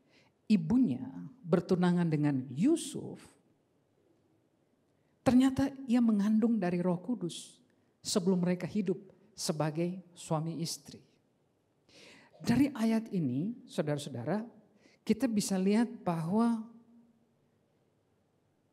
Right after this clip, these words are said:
yang jadi masalah di sini itu Maria, bukan Yusuf. Ceritanya sedang, sedang mengatakan begini, dia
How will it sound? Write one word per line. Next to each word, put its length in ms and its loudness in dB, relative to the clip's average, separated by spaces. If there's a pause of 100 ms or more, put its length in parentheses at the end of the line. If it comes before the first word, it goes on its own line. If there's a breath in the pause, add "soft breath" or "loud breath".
(340)
yang 160 2
jadi 160 2
masalah 480 0
di 160 0
sini 320 0
itu 80 -12
Maria, 640 -4
bukan 320 -2
Yusuf. 320 -4 (2250)
Ceritanya 520 4
sedang, 520 0
sedang 480 0
mengatakan 560 0
begini, 320 -2 (320 loud breath)
dia 720 0